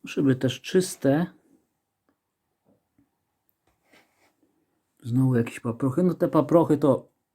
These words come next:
a to z otwierania, z tego kartonu zawsze jest to problem. Na zdjęciach to sobie jeszcze można usunąć, a jak się robi taki film, no to potem się widzi wszystko. No i już tak musi pójść.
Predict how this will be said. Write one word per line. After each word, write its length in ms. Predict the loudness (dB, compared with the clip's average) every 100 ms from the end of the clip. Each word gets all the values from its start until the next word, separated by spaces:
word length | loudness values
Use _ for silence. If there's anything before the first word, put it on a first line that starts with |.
| _ _ _ _ -6
a 120 | -2
to 100 | 2
z 60 |
otwierania, 760 | 2 4 4 4 6 6 4 0 -6 _ _ _ _ _ _ _ _
z 80 | _
tego 240 | -4 -2 0
kartonu 680 | 0 0 6 8 8 4 0 _ _ _ _ _ _ _ _ _
zawsze 320 | -4 -2 0 0
jest 160 | 0
to 80 | -4
problem. 540 | 0 0 2 -2 -2 -4
Na 80 | -6
zdjęciach 400 | 0 0 0 -2
to 100 | -4
sobie 220 | -2 0
jeszcze 200 | 2 4
można 260 | 4 4 0
usunąć, 480 | -2 2 4 2
a 40 | -2
jak 100 | -6
się 100 | -6
robi 180 | -4 -4
taki 240 | -6 -6
film, 320 | -6 -4 -4 -8 _ _ _ _ _ -12
no 60 |
to 120 | -6 -6
potem 260 | 2 2
się 140 | 2 -2
widzi 240 | -2 -4
wszystko. 500 | -8 -12 -8 -8 -8 -12 _ _ _ _ -2
No 100 | 0
i 40 |
już 140 | 0
tak 160 | -2 0
musi 240 | 2 0
pójść. 520 | 0 0 0 -6 -20